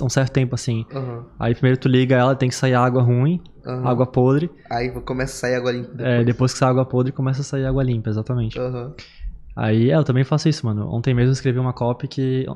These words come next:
Speaker 1: é, anteontem, né? Que eu tô escrevendo um vídeo de vendas aí pro, pro VTube novo. E, cara, escrevi lá, deu vinte minutos, mano.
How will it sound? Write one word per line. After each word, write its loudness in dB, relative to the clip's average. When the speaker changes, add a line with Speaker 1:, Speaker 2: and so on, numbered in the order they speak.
Speaker 1:
é, -8
anteontem, 0
né? -2
Que -10
eu -4
tô -2
escrevendo 2
um -2
vídeo 4
de 0
vendas 0
aí 2
pro, -8
pro -2
VTube 0
novo. 0
E, 2
cara, 4
escrevi 0
lá, 2
deu 4
vinte 2
minutos, 2
mano. -6